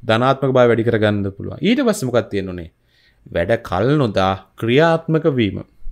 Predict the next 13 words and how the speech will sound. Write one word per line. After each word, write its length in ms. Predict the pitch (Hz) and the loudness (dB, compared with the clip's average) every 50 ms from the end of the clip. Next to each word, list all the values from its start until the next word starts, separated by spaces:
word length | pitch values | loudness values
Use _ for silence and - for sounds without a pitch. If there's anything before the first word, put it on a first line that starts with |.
| - - - | -10 -10 -8
තුලා 200 | - 95 95 98 | -6 -4 -2 0
ලග්න 200 | 101 98 101 110 107 | 0 0 -2 -2 -4
මේ 100 | 104 101 - - | -4 -4 -6 -8
චූටි 320 | - - - 98 104 104 98 | -12 -12 -10 -6 -6 -4 -2
දෙයක් 220 | 98 101 101 - | -2 -4 -4 -4
තියෙන 160 | - 110 110 | -6 -4 -4
මේ 160 | 110 110 107 107 _ _ _ _ _ _ _ - | -4 -4 -6 -8 _ _ _ _ _ _ _ -6
වැඩේ 220 | 98 98 101 101 98 | -2 0 0 0 0
අද 120 | 95 90 107 101 | 0 -2 -2 -2
නෙමේ 240 | 104 101 101 104 104 107 | -2 -2 -2 -2 -2 -2
හෙට 180 | 110 98 - 101 98 | -2 -2 -2 -4 -4
දා 120 | 101 101 101 - | -4 -6 -4 -4
කරනවා. 360 | 104 98 95 98 98 101 104 | -4 -4 -4 -6 -8 -8 -10